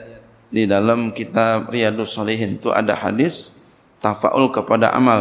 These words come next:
tuh. Tiga orang masuk ke dalam gua.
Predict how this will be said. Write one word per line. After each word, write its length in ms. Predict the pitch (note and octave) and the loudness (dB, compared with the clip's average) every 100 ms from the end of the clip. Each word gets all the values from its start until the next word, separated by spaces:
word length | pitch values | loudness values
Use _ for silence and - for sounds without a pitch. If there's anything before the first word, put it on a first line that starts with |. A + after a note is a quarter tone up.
| A2+ | 0
tuh. 180 | G2+ - - - _ _ _ _ _ _ _ _ _ - | -4 -6 -18 -20 _ _ _ _ _ _ _ _ _ -2
Tiga 240 | B2+ B2 | 2 4
orang 320 | - B2 A#2 F#2+ | 4 6 4 4
masuk 400 | B2 A#2 D3+ D3+ | 2 2 0 4
ke 60 | |
dalam 320 | A#2+ B2 E3 F3+ - - - A2 | 4 6 6 4 -8 -12 -12 2
gua. 320 | E3 F#3+ | 6 6